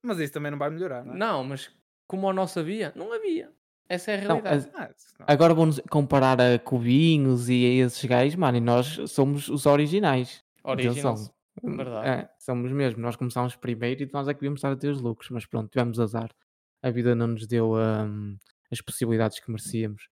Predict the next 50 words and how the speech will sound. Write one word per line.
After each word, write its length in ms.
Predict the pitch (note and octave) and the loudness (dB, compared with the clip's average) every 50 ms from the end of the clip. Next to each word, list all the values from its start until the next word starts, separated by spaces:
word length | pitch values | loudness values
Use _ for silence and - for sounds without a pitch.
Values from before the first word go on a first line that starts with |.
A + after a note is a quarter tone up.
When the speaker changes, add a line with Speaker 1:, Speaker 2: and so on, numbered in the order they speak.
| _ | _
Speaker 2:
Verdade. 480 | - C#3+ D#3 C#3 B2 B2 A#2+ A#2 A#2+ - _ _ _ _ _ _ _ _ _ _ _ _ _ _ _ _ _ - | -14 -10 -10 -8 -8 -8 -10 -10 -12 -16 _ _ _ _ _ _ _ _ _ _ _ _ _ _ _ _ _ -6
Speaker 1:
Nem 120 | E3 D3+ | 0 2
o 40 | D#3 | 4
Speaker 3:
Olha, 200 | C3+ A#2 A2 A2 | 4 4 2 -2
Speaker 1:
público. 400 | C3+ C3 B2 A#2+ B2+ - _ _ _ _ _ _ | -6 -8 -10 -14 -16 -20 _ _ _ _ _ _
Speaker 3:
vamos 280 | - C#3+ D#3 E3 D#3+ C#3+ | 2 4 4 4 2 2
agora 240 | C#3+ B2 A#2+ A#2 A#2+ | 2 2 2 2 0
falar 260 | A#2 - B2+ C3 C3 | 0 0 0 0 0
com 60 | - | -2
os 80 | - - | -4 -6
nossos 240 | B2+ A#2+ A#2 - - | -6 -6 -6 -4 -4
ouvintes 580 | B2+ A#2+ A2+ B2 B2+ B2+ B2 A#2 - - - _ _ _ _ _ - | -4 -4 -2 -4 -4 -4 -6 -8 -12 -18 -20 _ _ _ _ _ -6
e 100 | C3+ B2 | -6 -4
dizer 220 | B2 B2 B2 A#2+ | -2 0 0 0
assim, 260 | A#2 A#2 - A#2 A2+ | 0 -2 -6 -10 -8
o 40 | G#2 | -8
que 80 | - D3 | -8 -8
é 40 | |
que 80 | C3+ D3 | -4 -4
nós 140 | D3 C#3 B2+ | -4 -2 -2
andámos 320 | C3 B2+ C3 B2+ B2 A#2 B2 | -2 -2 -2 -4 -2 -4 -6
a 40 | |
fazer 260 | A#2 - B2 A2+ B2 A#2+ | -4 -4 -4 -2 -2 -2
nos 140 | A#2+ A2+ | -4 -4
últimos 460 | A#2 A2+ - A#2 A#2 A2+ G#2+ - - - | -6 -6 -6 -6 -6 -6 -8 -8 -12 -12
dois 360 | - - B2 C3 C3 B2 A2+ A2+ | -6 0 2 2 2 2 0 -2
anos? 420 | A#2 A#2+ B2 C3+ D3 - - - _ _ - | -4 -6 -6 -10 -12 -14 -18 -20 _ _ -6
Speaker 2:
Ui, 720 | D#3 F#3 G#3+ G#3 G#3 G#3 G3 F3+ E3 D3 C#3 B2+ A#2 G#2+ A2 | -2 0 2 2 2 2 2 2 0 -2 -2 -6 -8 -10 -12
ui, 140 | G#2+ G#2 | -14 -14
ui. 120 | G2 - - - _ _ _ _ _ - | -16 -18 -20 -20 _ _ _ _ _ -2
Speaker 3:
E 80 | D#3+ D#3 | 0 0
porquê 260 | C#3 - C#3+ - D#3+ | 0 0 -2 0 0
é 40 | D3+ | 0
que 80 | - D3+ | 2 2
nós 160 | D3 D3 C#3 | 2 2 4
voltámos 420 | C#3+ D3 C#3 - C#3+ C#3 D3 C#3 - | 4 4 4 4 2 0 -2 -2 -2
com 180 | - D3 D#3 D#3 | -2 0 0 0
isto, 220 | C3+ C3 - B2 | -2 -2 -2 -4
né? 160 | A#2+ B2 C3+ C#3 - - - _ _ - | -2 -2 -2 -4 -8 -14 -20 _ _ -8
Para 100 | C#3 C3 | -6 -4
fazer 240 | C#3+ D3 C3 C#3 | -2 0 2 2
o 80 | C3+ A#2+ | 0 0
quê? 220 | - - A#2+ A#2 A2 - _ _ _ _ _ _ _ _ _ _ _ _ _ _ _ _ _ _ _ _ _ | -2 -6 -8 -8 -8 -10 _ _ _ _ _ _ _ _ _ _ _ _ _ _ _ _ _ _ _ _ _
O 40 | - | -4
que 60 | - | -4
é 40 | D3 | -2
que 80 | C#3 - | 0 0
vocês 280 | C#3+ C3+ C#3 C3+ B2+ | -2 0 0 -2 -2
querem 280 | - C3 B2 B2 B2 A#2+ | 0 -2 -2 0 -2 -4
disto? 260 | A#2 A2 - - | -6 -8 -10 -14